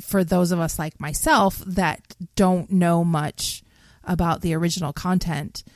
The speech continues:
But yet, for those that do, it just adds another layer of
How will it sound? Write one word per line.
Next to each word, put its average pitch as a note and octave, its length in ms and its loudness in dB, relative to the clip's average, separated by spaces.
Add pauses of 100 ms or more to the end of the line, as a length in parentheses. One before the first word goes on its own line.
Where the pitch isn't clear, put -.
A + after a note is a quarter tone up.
(320)
But - 140 -2
yet, F3+ 300 -2
for F#3+ 160 -2
those F3+ 320 4
that - 140 -6 (180)
do, F3 520 4
it F#3 180 -6
just - 200 -4
adds E3+ 260 -4
another E3 320 -4
layer D3+ 640 -8
of - 580 -8